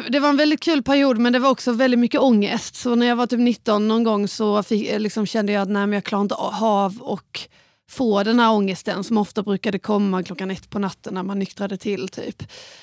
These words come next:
Eh, så då slutade jag, eh, och lyckades liksom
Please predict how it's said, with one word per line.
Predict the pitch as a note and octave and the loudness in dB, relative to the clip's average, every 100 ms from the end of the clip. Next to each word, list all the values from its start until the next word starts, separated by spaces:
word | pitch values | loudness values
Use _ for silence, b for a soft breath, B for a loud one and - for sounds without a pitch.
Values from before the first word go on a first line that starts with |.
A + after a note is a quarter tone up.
| B | B
Eh, | - G#3+ G3 G3 F#3+ G3+ F#3+ G3 | -4 -2 0 0 0 0 0 -2
så | - G3+ | -6 -8
då | G3+ | -8
slutade | - A#3 A3 G#3 B3+ G#3+ | -2 0 0 0 -6 -6
jag, | G#3 - - F3 b b b b b | -6 -4 -6 -8 b b b b b
eh, | G3 F#3+ | -6 -4
och | A3+ | -2
lyckades | G#3 - A3 G3 A#3 | -2 -2 -4 -4 -4
liksom | A3 G#3+ F#3+ | -4 -2 -4